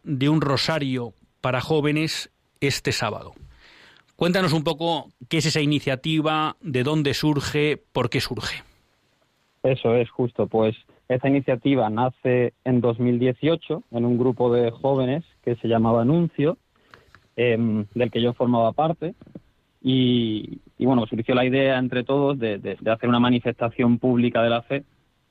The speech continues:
Speaker 2: em, por, por, en el centro de Madrid, recorriendo las calles de Madrid, que empezase desde la Basílica de San Miguel y terminase en la Plaza de España. Y la verdad que fue un éxito, tuvo una respuesta bastante,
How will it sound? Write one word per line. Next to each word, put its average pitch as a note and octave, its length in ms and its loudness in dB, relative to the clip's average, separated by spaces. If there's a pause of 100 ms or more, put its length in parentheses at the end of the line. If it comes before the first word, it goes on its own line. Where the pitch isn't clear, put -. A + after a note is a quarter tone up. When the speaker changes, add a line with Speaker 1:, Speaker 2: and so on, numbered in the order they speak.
(120)
Speaker 2:
em, G2+ 540 -2 (100)
por, G#2 140 -2
por, A#2 200 -2
en G2+ 220 -4
el G2+ 120 -2
centro A2+ 240 0
de G#2 40 0
Madrid, A#2+ 300 0
recorriendo A#2+ 360 -2
las A2 140 0
calles G#2+ 240 -6
de G#2 60 -4
Madrid, A2+ 320 0 (720)
que B2+ 80 0
empezase A2+ 640 -2
desde G#2 420 -4
la G2 120 0
Basílica A#2 460 0
de A#2+ 80 0
San A#2+ 180 0
Miguel D3 280 0 (540)
y C3+ 120 0
terminase C3+ 640 0
en B2 100 -4
la A2 80 0
Plaza G#2+ 300 -2
de F2+ 60 -2
España. F#2+ 280 -2
Y - 20 -2
la F#2+ 60 2
verdad G2+ 220 2
que A2+ 100 -2
fue A#2+ 420 0 (300)
un A2 180 0
éxito, C3+ 400 0
tuvo A2+ 140 -4
una A2+ 140 0
respuesta A#2 580 -4
bastante, G#2+ 840 0